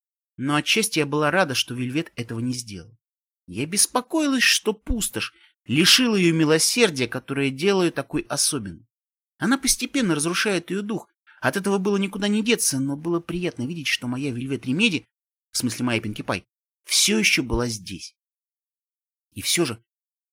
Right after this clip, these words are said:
учитывая трех стальных рейнджеров, я была совершенно не согласна с конкретно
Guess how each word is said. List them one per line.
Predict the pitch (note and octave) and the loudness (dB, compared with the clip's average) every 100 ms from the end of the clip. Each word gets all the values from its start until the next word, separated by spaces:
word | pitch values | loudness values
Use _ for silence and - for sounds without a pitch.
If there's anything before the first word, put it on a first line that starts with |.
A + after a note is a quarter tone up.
| - | -10
учитывая | A#2 - F#3+ D3+ B2+ | 2 2 2 0 0
трех | A#2 B2+ E3 E3+ | 0 0 2 2
стальных | - A#2 B2 D3 - | 0 -2 -2 -2 -4
рейнджеров, | F#2+ A#2 E3 G#3+ G3+ A#2+ - _ _ _ _ _ _ _ _ | -6 -4 -2 -2 -2 -2 -6 _ _ _ _ _ _ _ _
я | E3+ G#3+ G#3 | -4 -2 2
была | G#3 | 2
совершенно | G3 G3 F#3 - C#3+ B2 | 2 2 0 0 0 0
не | |
согласна | A#2 B2 C3 D#3 F3+ | 0 -2 -4 -2 -2
с | - | -2
конкретно | D3 C3 C#3 C3 D#3+ | -2 -4 -4 -4 -4